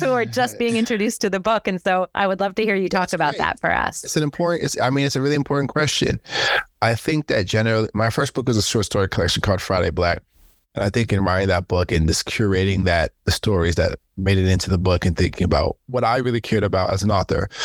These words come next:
Speaker 2: I felt more and more like the different systems that trick us into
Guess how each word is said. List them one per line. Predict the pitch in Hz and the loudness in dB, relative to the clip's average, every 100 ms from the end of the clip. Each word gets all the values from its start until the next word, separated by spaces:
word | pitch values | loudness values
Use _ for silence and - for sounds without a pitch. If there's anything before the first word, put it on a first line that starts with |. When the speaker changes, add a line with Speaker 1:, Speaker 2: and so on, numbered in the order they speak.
| - - - _ _ _ - 98 | -4 -6 -14 _ _ _ -4 -2
Speaker 2:
I | |
felt | 101 113 | 0 0
more | 90 107 | 0 0
and | 110 | 2
more | 110 98 | 2 2
like | 95 90 87 - - - - - - _ _ _ | 2 0 -2 -8 -10 -10 -10 -20 -20 _ _ _
the | - | -4
different | 85 110 110 95 | 0 0 0 -2
systems | 113 101 - 98 | -2 -2 0 0
that | 92 87 92 - | 0 -2 -4 -4
trick | - 110 104 | -2 0 0
us | 98 | -2
into | - 92 85 - 87 80 76 | 0 0 0 2 2 2 0